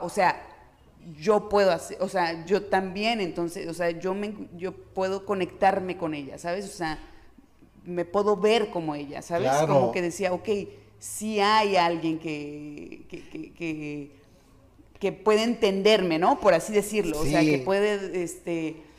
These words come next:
Speaker 2: Que es la, la importancia de la representación y la
Speaker 1: Exacto.
Speaker 2: variedad, porque una persona se puede identificar, como dices, ¿no? Con Britney Spears, con Christina Aguilera,
Speaker 1: Sí,
Speaker 2: y otras con
Speaker 1: totalmente.
Speaker 2: Shakira, con, con varios artistas, por-, porque no todos vamos del mismo
Speaker 1: Exacto.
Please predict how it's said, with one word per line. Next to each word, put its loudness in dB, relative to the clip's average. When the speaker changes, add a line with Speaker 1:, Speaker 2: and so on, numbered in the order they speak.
Speaker 2:
Que 4
es 6
la, 10
la 8
importancia 6
de 8
la 6
representación 2
y 8
la 6
Speaker 1:
Exacto. 8
Speaker 2:
variedad, 10
porque 6
una 8
persona 4
se 2
puede 2
identificar, 0
como 2
dices, 0
¿no? 0
Con -4
Britney 4
Spears, 4
con -10
Christina -2
Aguilera, 6
Speaker 1:
Sí, 4
Speaker 2:
y 6
otras 2
con 2
Speaker 1:
totalmente. 4
Speaker 2:
Shakira, 6
con, 0
con 4
varios 6
artistas, 0
por-, -8
porque 2
no 4
todos 6
vamos 4
del 4
mismo 0
Speaker 1:
Exacto. 2